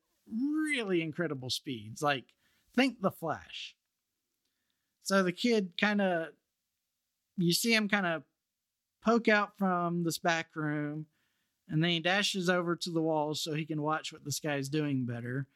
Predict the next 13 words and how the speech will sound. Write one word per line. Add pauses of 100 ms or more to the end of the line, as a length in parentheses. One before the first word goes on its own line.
(420)
And
then
after
several
minutes
of
watching,
the
kid
just
dashes
off
camera.